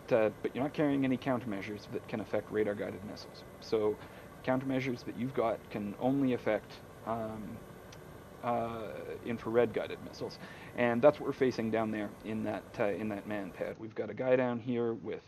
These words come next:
a shoulder-launched surface-to-air missile, an S A eighteen Igla. And fortunately, those things stand a decent chance of being fooled by flares. Now, we're gonna program in five one nine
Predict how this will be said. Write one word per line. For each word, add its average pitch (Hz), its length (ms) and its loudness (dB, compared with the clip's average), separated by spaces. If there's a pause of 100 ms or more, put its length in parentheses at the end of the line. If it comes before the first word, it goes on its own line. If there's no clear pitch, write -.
a 107 160 -4
shoulder-launched 127 840 -4 (1200)
surface-to-air 135 640 0
missile, 120 340 2 (120)
an 113 100 -6
S 123 160 -4
A - 160 -2
eighteen 120 440 -6
Igla. 143 300 2 (1400)
And 127 400 4
fortunately, 143 680 0 (220)
those 135 220 6
things 127 500 2
stand 120 560 2
a 117 140 4
decent 107 280 -6
chance 113 260 -4
of 104 60 -8
being 107 160 -4
fooled 104 280 -4
by - 120 -2
flares. - 460 -6
Now, 120 220 0 (340)
we're 127 60 -4
gonna 165 120 2
program 175 520 4
in 139 260 4 (680)
five 147 300 10
one 135 380 4
nine 110 340 2